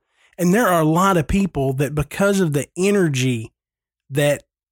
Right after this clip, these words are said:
surrounds this area, they believe that there is legitimately a portal in this area.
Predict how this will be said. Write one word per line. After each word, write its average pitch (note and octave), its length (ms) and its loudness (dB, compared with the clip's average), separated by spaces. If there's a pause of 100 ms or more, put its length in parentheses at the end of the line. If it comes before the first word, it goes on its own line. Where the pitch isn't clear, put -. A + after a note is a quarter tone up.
(640)
surrounds F3 760 2
this D3 240 0
area, C3+ 580 -2 (500)
they D3+ 160 -2
believe C#3+ 680 0 (840)
that D#3 260 -8
there D#3 380 0
is D#3 240 2
legitimately D3 1040 0 (440)
a C3+ 80 -8
portal G#3 640 -2
in E3 140 0
this E3+ 200 0
area. G3 540 -4